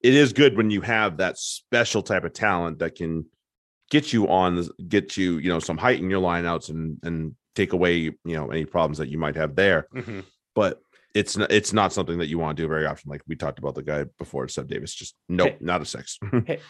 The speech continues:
Speaker 2: hey, hey, y-, you know who throws a good offload? Peter Gasawa-Kula.
Speaker 1: Yes, he does.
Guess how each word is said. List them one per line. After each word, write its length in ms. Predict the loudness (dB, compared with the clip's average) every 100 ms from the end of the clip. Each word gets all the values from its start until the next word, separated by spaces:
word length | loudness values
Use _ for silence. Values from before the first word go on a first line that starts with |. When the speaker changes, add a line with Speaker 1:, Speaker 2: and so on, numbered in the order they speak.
| -18
Speaker 2:
hey, 140 | -16 -4
hey, 300 | -2 -2 -6 _
y-, 160 | -16 -16 _ _ -12 -2
you 100 | 0
know 80 |
who 100 | 2
throws 240 | 2 2 2
a 40 |
good 120 | 0
offload? 440 | 2 2 2 0 -2 _ _ -20 -18 -20 -20 _ _ _ _ _ _ _ -2
Peter 140 | 0 2
Gasawa-Kula. 640 | 4 2 2 0 -2 0
Speaker 1:
Yes, 220 | 2 2 0
he 80 |
does. 540 | 0 4 4 4 -2